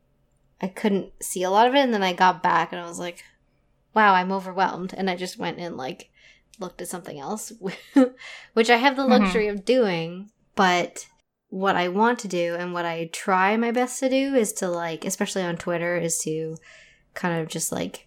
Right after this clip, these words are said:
Speaker 1: retweet and, uh,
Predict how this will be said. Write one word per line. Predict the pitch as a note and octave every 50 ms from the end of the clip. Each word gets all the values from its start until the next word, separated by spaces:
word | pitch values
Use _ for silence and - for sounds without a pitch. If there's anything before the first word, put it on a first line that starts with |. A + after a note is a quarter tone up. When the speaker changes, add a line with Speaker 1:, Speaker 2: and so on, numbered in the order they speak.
| _ _ _ _ _ _ _ _
Speaker 1:
retweet | - E3+ E3+ E3+ E3+ - F#3+ F3 E3+ E3+ E3+ E3 E3 - - _ _ _ _
and, | - F3 D#3+ D3+ D3+ D#3 D#3 D#3+ E3+ D#3 D#3 D3+ - - - - _ _ _ _ _ _ _ _ _ _ _ - - -
uh, | - D3+ D#3+ C#3 C#3 C#3 D#3 D3 - -